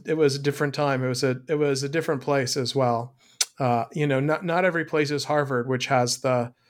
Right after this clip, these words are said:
kind of reputation where people would think, "Oh, you know, my son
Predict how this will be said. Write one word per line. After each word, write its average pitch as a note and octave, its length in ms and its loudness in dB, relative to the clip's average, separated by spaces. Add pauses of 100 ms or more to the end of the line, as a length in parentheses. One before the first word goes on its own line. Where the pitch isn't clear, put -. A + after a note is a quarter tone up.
(240)
kind D3+ 240 0
of C3+ 120 -2
reputation C#3+ 680 0
where A#2+ 160 0
people C3+ 320 -2
would B2+ 180 0
think, C3 220 -4
"Oh, C#3+ 200 2
you B2 120 -4
know, B2 120 0
my B2 160 2
son B2+ 440 0